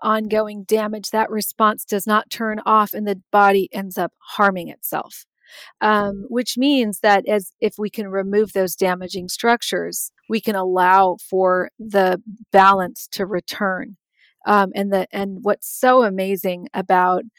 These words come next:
biology and, and our bodies and our ecologies around us is that they're, they have that ability to spring back,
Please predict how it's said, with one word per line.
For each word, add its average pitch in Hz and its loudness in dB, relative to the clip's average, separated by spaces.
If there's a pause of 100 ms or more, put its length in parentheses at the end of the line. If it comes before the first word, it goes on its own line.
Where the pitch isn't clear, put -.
(520)
biology 190 4
and, 196 -8
and 196 -6
our 185 0
bodies 190 0
and 185 -6 (180)
our 196 2
ecologies 190 -2
around 190 -2
us 180 -8
is 202 -6
that 190 -6
they're, 190 0 (420)
they 208 2
have 196 2
that 185 0
ability 185 -2 (120)
to 196 -2
spring 190 -8
back, 190 4